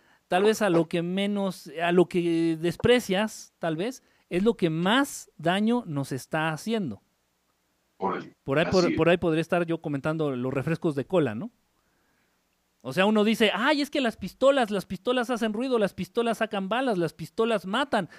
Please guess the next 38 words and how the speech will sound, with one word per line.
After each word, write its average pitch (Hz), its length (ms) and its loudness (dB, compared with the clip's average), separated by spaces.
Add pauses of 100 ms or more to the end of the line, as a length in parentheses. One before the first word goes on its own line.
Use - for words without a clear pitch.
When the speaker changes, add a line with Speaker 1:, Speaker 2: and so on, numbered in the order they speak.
(160)
Speaker 1:
y 180 100 -2
no, 254 180 0
y 285 60 0
las 180 220 -2
guerras, 247 300 -2
en 202 80 0
las 190 120 -2
guerras 240 260 -4
hay 240 100 0
pistolas". 233 460 -2 (360)
Y 151 140 -2
yo 180 120 4
le 202 80 4
digo 208 140 4
a - 20 4
la 175 80 4
gente 220 420 -2
que 127 520 0
los 127 140 -2
refrescos 185 560 -4
de 202 120 0
cola 202 420 0 (140)
han 165 180 -4
matado 185 460 -2
más 185 320 -2
gente 214 640 -2 (1040)
que 147 100 -6
todas 185 240 2
las 147 120 -2
pistolas 165 420 -4
juntas 185 380 -4
en 139 120 -8
toda 165 200 0
la 131 80 -2
historia 156 320 -2
de 123 60 -4
la 120 60 -6
humanidad. 107 360 -8